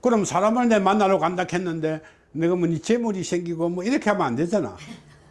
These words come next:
<laughs> 디비가 그래 돼버리면 곤란한 디비지. 그렇지. 누구 말잖아. 나는,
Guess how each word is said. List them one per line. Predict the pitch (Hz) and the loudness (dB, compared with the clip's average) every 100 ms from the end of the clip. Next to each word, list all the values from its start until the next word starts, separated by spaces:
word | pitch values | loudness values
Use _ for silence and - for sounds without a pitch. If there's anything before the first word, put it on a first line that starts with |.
| - _ _ _ _ _ _ - - | -20 _ _ _ _ _ _ -20 -16
<laughs> | - 151 - - 247 175 - - - - - _ _ - - | -14 -14 -18 -18 -14 -14 -16 -20 -20 -20 -20 _ _ -10 -4
디비가 | - 156 202 - | 0 2 4 4
그래 | 226 208 | 4 4
돼버리면 | 170 170 147 123 | 4 4 2 0
곤란한 | 123 120 151 160 170 | 0 2 4 2 0
디비지. | 139 165 107 117 175 196 170 - - - - - - - - - - _ - - | -4 -4 0 0 0 -2 -8 -20 -20 -20 -20 -20 -20 -20 -20 -20 -20 _ -20 -8
그렇지. | 185 143 160 151 - _ - - - - - | -2 2 2 2 -4 _ -20 -20 -20 -20 -2
누구 | 170 185 | 4 6
말잖아. | 202 190 143 156 147 - - - - - _ - | 6 6 4 4 2 0 -10 -20 -20 -20 _ -2
나는, | 156 196 190 175 151 | 2 4 4 2 -2